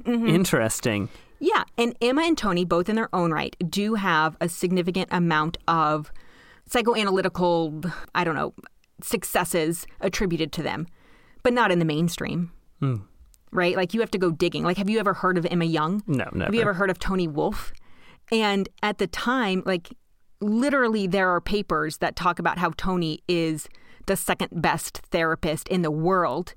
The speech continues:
Speaker 1: compared, or, like, psychoanalyst compared to Carl. And even though firsthand experience was like, "Oh, she's actually way better than him."
Speaker 2: Yeah, interesting,
Speaker 1: But
Speaker 2: interesting.
Speaker 1: academically,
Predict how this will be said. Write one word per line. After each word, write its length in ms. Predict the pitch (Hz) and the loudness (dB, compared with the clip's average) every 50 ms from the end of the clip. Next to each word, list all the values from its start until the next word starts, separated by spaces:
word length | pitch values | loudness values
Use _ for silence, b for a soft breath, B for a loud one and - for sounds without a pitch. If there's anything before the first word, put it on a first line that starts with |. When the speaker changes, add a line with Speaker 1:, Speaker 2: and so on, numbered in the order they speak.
| B B B B B B - | B B B B B B -2
Speaker 1:
compared, 480 | - 196 180 175 175 170 165 165 160 - | 0 0 0 2 2 2 0 0 0 0
or, 100 | 185 175 | 0 0
like, 200 | 170 165 - - | 0 -2 -4 -4
psychoanalyst 600 | - - 196 180 190 - 180 170 160 160 160 - | -2 0 0 0 0 0 0 0 -2 -2 -4 -2
compared 300 | - 175 - 175 165 147 | -2 -2 0 -2 -2 -2
to 140 | 156 156 - - - - - - - - - - | -2 -4 -6 -6 -12 -20 -20 -20 -20 -20 -16 -10
Carl. 420 | - - 196 170 147 127 139 156 B B B B B B - | -4 0 0 2 2 0 0 -2 B B B B B B 0
And 100 | 214 214 | 2 2
even 120 | 196 175 | 2 2
though 100 | 170 156 | 0 0
firsthand 440 | - - 175 165 160 - - 151 151 | 0 0 0 0 0 0 -2 -2 -2
experience 380 | 143 - - - 147 151 147 - | -4 -4 -4 -4 -4 -4 -4 -4
was 100 | - 143 | -6 -6
like, 140 | - - - | -4 -2 -2
"Oh, 120 | 160 143 | -2 -2
she's 220 | 143 - 160 151 - | -2 -2 -2 -2 -2
actually 280 | - - - - 156 | -2 -4 -4 -4 -4
way 160 | 147 151 - | -4 -4 -4
better 240 | - - - - - 156 | -2 -4 -4 -2 -2 -2
than 140 | 143 139 | -2 0
him." 100 | 160 170 | 0 2
Speaker 2:
Yeah, 200 | 160 131 104 107 | 2 2 2 2
interesting, 400 | - 120 123 123 120 117 110 - - | 0 0 -2 -2 0 0 0 0 2
Speaker 1:
But 100 | - 208 | 2 2
Speaker 2:
interesting. 360 | 127 127 190 165 - - 208 | 2 0 0 -2 -2 -2 0
Speaker 1:
academically, 580 | 202 208 196 175 175 - - - - - - - | 0 0 0 -2 -4 -6 -10 -10 -10 -8 -8 -8